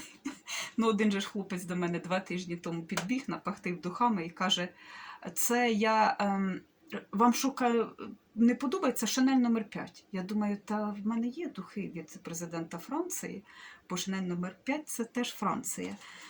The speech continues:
І, і, і я навіть не знала, чесно кажучи, я його побила сумкою, бо я думала, що то отрута. Я злякалася. А потім виявилося, що то взагалі не отрута.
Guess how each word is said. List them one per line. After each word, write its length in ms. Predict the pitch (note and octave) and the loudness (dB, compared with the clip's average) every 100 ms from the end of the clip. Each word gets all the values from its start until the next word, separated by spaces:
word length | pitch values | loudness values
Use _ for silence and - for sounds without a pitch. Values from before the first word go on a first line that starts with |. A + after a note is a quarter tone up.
| - - - - - _ _ _ _ - | -18 -18 -20 -20 -20 _ _ _ _ -4
І, 120 | B3 C4 | 2 2
і, 580 | - C#4 C#4+ C#4+ - | 6 8 8 6 6
і 260 | B3+ A#3+ A3 | 6 6 6
я 160 | D4+ D#4+ | 8 8
навіть 300 | D#4+ D4+ D4 | 8 8 6
не 140 | D4 | 6
знала, 440 | C#4+ D#4+ D4 C4 - - | 8 8 8 6 0 -6
чесно 420 | - D#4 C#4+ D4 | 0 4 6 6
кажучи, 440 | D#4 C#4+ C4+ - C#4 | 6 6 6 4 4
я 80 | C#4 | 4
його 160 | C#4 | 2
побила 420 | E4 D#4+ G#4 F#3+ | 0 2 4 4
сумкою, 580 | - G3 F3 D#3 D#3+ F3 - _ _ _ _ _ A#3 | 2 0 0 -2 -4 -4 -10 _ _ _ _ _ -2
бо 140 | F#3+ | 2
я 100 | G#3 | 2
думала, 360 | G#3 A#3 A3 A3+ | 4 4 4 2
що 120 | A3+ | 0
то 200 | - C4 | 0 0
отрута. 560 | C4+ E4+ A#3 - F3 - _ _ _ _ _ _ - | 0 -2 -4 -4 -10 -10 _ _ _ _ _ _ -6
Я 140 | F3+ | -2
злякалася. 760 | F3+ C#4+ A3+ E3 F3 E3+ A3 A3+ - _ _ - | 0 0 0 0 -2 -6 -10 -12 -18 _ _ -10
А 40 | F3 | -6
потім 280 | G#3+ C4+ | 2 4
виявилося, 440 | B3+ B3 A3 A3 G#3 | 4 2 2 -2 -2
що 100 | G#3 | -6
то 240 | A3 G#3 | -4 -2
взагалі 440 | F#3 G#3 A3 F#3 D#3+ | -2 -2 -2 -2 -4
не 160 | D#3 | -8
отрута. 520 | D3+ - F3+ - F#3 | -10 -12 -16 -12 -12